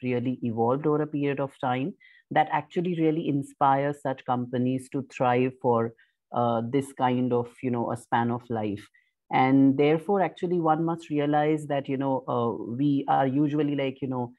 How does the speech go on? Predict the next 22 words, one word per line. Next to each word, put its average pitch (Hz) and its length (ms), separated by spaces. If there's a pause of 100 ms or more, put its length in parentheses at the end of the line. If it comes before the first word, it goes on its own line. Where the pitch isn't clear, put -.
(140)
involved 135 440
in 143 160
doing 135 240
the 131 80
swot 131 340
analysis, 131 580
but 127 220
the 131 80
one 127 320
strength 147 420
that 143 140
actually 135 480
every 139 240
company 131 580
has, 123 300 (480)
uh, 120 240
is 139 160
its 147 220
legacy 127 540
and 127 200
the 120 60
history. 123 640